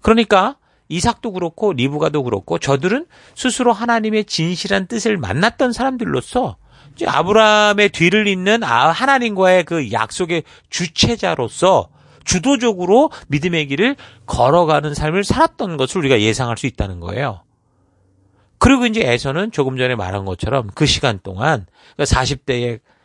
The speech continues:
가나안 헷족 속 여자들과 결혼을 하고, 그러니까 다시 말하면 가나안 문화, 세속의 문화에 빠져들은 것을 볼 수 있고,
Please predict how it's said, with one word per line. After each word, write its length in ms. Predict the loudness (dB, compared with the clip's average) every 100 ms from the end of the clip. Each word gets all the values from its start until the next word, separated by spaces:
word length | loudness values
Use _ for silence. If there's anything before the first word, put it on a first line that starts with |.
| _ -16 -6
가나안 360 | -2 0 0
헷족 440 | -2 -4 -2 -4 -2
속 240 | -4 -2
여자들과 500 | -4 -4 -6 -6 -8 -4
결혼을 440 | -2 0 -2 -6
하고, 420 | -8 -10 -10 -12 _ -20 -16
그러니까 160 | -4 -2
다시 240 | 0 0
말하면 280 | 0 0 -4
가나안 420 | -6 -2 -2 -2
문화, 240 | -2 -2 -2
세속의 380 | -2 -2 -2
문화에 260 | -4 -4 -6
빠져들은 640 | -2 -2 -2 -4 -4 -4
것을 220 | -6 -4 -4
볼 160 | -4
수 120 | -6 -12
있고, 300 | -6 -8